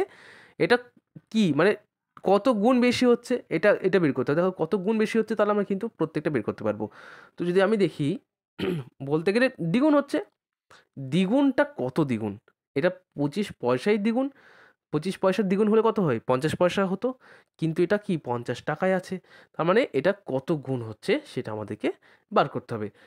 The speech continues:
তো দেখো যে প্রসেসে তোমাদের দেখিয়ে দিচ্ছিলাম সেই প্রসেসে তোমরা করবে। এই প্রশ্নের সঠিক উত্তরটা তোমরা অবশ্যই আমাকে করে জানাবে, ঠিক আছে?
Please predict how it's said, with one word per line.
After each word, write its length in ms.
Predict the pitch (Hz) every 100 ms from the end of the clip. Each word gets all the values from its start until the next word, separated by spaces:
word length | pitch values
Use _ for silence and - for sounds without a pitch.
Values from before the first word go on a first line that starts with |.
| _
তো 40 | -
দেখো 200 | 196 220
যে 180 | 180 180
প্রসেসে 480 | 202 160 160 208 214
তোমাদের 260 | 190 170 156
দেখিয়ে 240 | 143 160
দিচ্ছিলাম 240 | 151 170 160
সেই 160 | 127
প্রসেসে 420 | - 110 - 117 -
তোমরা 180 | 123 123
করবে। 260 | 127 151 285 - - - _
এই 80 | 131
প্রশ্নের 340 | 131 123 - 131
সঠিক 240 | 123 110
উত্তরটা 280 | 110 127 160 113
তোমরা 180 | 110 254 _ -
অবশ্যই 400 | 113 104 - 311 _ - - -
আমাকে 280 | 113 113 214
করে 260 | 156 139
জানাবে, 280 | 107 113 107 104
ঠিক 160 | 196
আছে? 180 | 277 277